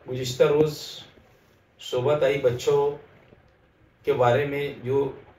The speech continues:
मेरी आवाज़ बनाकर जिन्होंने भी ये वीडियो वायरल किया, पहले मैं तो उनका निषेध करता हूँ। और हम लोगों का फैसला हुआ कि भाई, इन जिन लोगों ने ये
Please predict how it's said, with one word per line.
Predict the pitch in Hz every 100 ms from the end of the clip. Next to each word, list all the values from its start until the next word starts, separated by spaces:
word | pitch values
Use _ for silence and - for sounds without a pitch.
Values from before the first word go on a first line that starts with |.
| -
मेरी | 117 127
आवाज़ | 127 117 127 131 - 117
बनाकर | 110 117 123
जिन्होंने | 120 113 123 123
भी | 117 120
ये | 120
वीडियो | 107 101 117
वायरल | 104 107 107
किया, | 95 101 90 - - _ _ _ _ _ _ _ _ _ _ _
पहले | 117 120 143
मैं | 131 135
तो | 135
उनका | 120 131
निषेध | 120 107 143 -
करता | 127 123 135
हूँ। | 139 151 - - - _ _ _ 117
और | 120
हम | 120 131
लोगों | 131 139
का | 139 135
फैसला | 113 104 113 135
हुआ | 131 131
कि | 135
भाई, | 127 131 151 - - _ -
इन | 117 120
जिन | 135
लोगों | 151 143 127
ने | 139
ये | 139 139 147